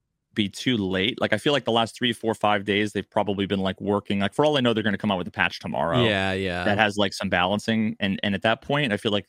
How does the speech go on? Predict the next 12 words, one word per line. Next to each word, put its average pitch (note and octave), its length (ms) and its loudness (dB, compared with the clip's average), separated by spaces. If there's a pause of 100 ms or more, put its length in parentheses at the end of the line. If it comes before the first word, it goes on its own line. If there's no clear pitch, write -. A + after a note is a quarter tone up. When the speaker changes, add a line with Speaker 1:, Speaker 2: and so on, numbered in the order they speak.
(800)
Speaker 1:
it A#2 120 -2
might A2 440 0
be G#2 460 -2 (1400)
just A#2+ 320 0
far G#2+ 280 2
enough A#2+ 320 0
that G2+ 140 -6
they've, G2+ 180 0
like, F#2 300 0
doubled G2 280 0
down G#2 440 2
Speaker 2:
Yeah, B2 260 4